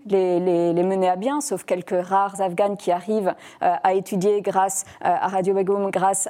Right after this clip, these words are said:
à, à des personnes qui font des cours en ligne, euh, et cetera. Mais bon, enfin, c'est, c'est pas, c'est pas non plus, euh, l'essentiel des Afghanes. Euh, il y a, euh, il, les, les Afghanes ne peuvent plus se déplacer seules, elles ont besoin d'un chaperon pour se déplacer, elles ne peuvent plus quitter le pays.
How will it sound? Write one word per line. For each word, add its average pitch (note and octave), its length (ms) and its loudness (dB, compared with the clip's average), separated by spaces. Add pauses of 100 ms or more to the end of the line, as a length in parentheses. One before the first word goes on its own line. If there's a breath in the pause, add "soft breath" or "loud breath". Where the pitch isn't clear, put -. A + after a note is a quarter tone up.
à, F#3 260 0
à F#3+ 60 0
des F#3+ 100 0
personnes F#3+ 460 0
qui F#3 180 -8
font F#3+ 200 -4
des F3+ 120 0
cours F#3 220 -4
en F3+ 60 0
ligne, G3 340 0
euh, E3 180 0
et E3+ 80 -4
cetera. G3 380 -2
Mais F3+ 120 -2
bon, E3 200 -4
enfin, F3 240 -6
c'est, E3 200 -2
c'est D#3+ 140 -4
pas, E3 280 -2
c'est - 120 -10
pas F3 80 -2
non E3 140 -2
plus, G3 180 -4
euh, E3 80 0
l'essentiel E3+ 400 -4
des E3 160 0
Afghanes. F#3+ 460 0 (420 loud breath)
Euh, E3+ 880 2
il F3 140 -2
y G3 80 4
a, F#3 160 2 (100)
euh, - 800 -6
il, F3 400 -4
les, F#3 300 2
les F#3 160 2
Afghanes G3 240 0
ne F#3+ 60 -2
peuvent F3+ 200 -4
plus F#3+ 140 -6
se - 80 0
déplacer F#3+ 560 0
seules, C#4 240 0
elles F#3 160 -4
ont F3+ 60 -2
besoin F3+ 260 0
d'un F3 100 0
chaperon A3+ 460 -2 (200)
pour F#3+ 120 -10
se - 80 -2
déplacer, F#3+ 400 -2
elles B3 60 -2
ne F#3+ 60 -4
peuvent F3 160 -6
plus F3+ 180 -8
quitter F#3+ 240 -4
le F#3+ 40 -2
pays. A#3 280 0